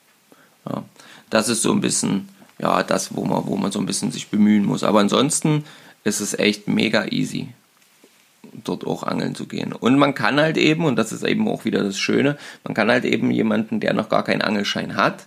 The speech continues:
halt eben auch mal zeigen, was man, wa-, wie es denn geht. Der kann hier,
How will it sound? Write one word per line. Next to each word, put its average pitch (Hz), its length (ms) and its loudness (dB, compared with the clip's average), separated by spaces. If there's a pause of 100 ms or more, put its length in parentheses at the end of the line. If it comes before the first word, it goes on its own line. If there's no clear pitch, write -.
(580)
halt 110 140 2
eben 113 220 -2
auch - 320 0
mal 113 260 -2
zeigen, 120 960 0
was - 480 -2
man, 123 200 2 (180)
wa-, - 580 -2
wie 135 120 4
es 131 120 -2
denn 123 180 4
geht. 110 380 4
Der 113 80 2
kann 120 180 2
hier, 120 160 2